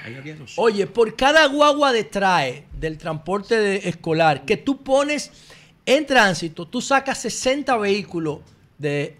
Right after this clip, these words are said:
Speaker 2: pri-, individuales. Por cada guagua de trae, por cada autobús que entre al sector privado, ¿eh? A los colegios privados, tú sacas sesenta en promedio. Y eso es reducir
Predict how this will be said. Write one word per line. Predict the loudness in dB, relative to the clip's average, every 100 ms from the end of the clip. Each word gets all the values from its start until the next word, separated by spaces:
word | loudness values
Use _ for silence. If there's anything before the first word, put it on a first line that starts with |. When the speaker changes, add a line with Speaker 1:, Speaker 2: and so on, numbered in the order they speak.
| _
Speaker 2:
pri-, | -10 -8
individuales. | -6 -4 -2 -2 -2 -4 -8 -18 _ _ _ _
Por | -14 -12 -12
cada | -4 -2 0 0
guagua | 2 4 4 4 0
de | -2
trae, | -6 -2 -2
por | -2 -8
cada | -2 2
autobús | 2 2 0 -2 -2 -4 -6 -10 -8
que | 0 4 4
entre | 2 -6 -10 -12 _ -20 -20 _ -18
al | -10 -10
sector | -8 -12 -10 -8 -6
privado, | -8 -4 2 6 6 4 -6
¿eh? | -8
A | -8
los | -8 -8
colegios | -6 -2 0 -2
privados, | -4 -4 -4 -4 -8 _
tú | -10
sacas | -6 -4 -4
sesenta | -8 -4 -2 -2 -2 -6 -8 _
en | -12 -6
promedio. | -4 0 0 -2 -6 -12 _ _ _ _ _ _ _
Y | -8 -2
eso | -2 0 2 4
es | 2 0
reducir | -4 -6 -6 -4 -4 -6